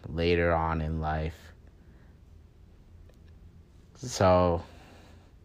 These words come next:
let's have good faith. Let's not screw each other over. Let's be optimistic and give each other success for at least for the holidays,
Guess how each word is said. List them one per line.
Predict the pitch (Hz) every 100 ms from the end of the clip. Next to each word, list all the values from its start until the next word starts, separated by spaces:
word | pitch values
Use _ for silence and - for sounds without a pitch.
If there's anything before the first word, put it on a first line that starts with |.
| - - - - - - - - -
let's | 98 101
have | - 104 95 95
good | 101 92
faith. | 98 92 95 101 - 110
Let's | 98 -
not | 95 95
screw | - - 98
each | 92 92 -
other | 92 90 85
over. | 85 90 82 85 80 85 _ - - - - - 85
Let's | 92 92 -
be | - 92 87 -
optimistic | 90 90 - 87 87 85 - 90 87 85 - - _ _ _ _ -
and | 87 87 87 85 85 85 82 - _ _ - _ -
give | 92 90
each | 90 -
other | 95 90
success | - 87 - 92 85 85 85 - - - _ - - - _ - - _
for | - 104
at | 98
least | 95 104 -
for | 98
the | 90 87
holidays, | 90 90 87 78 78 78 78 - -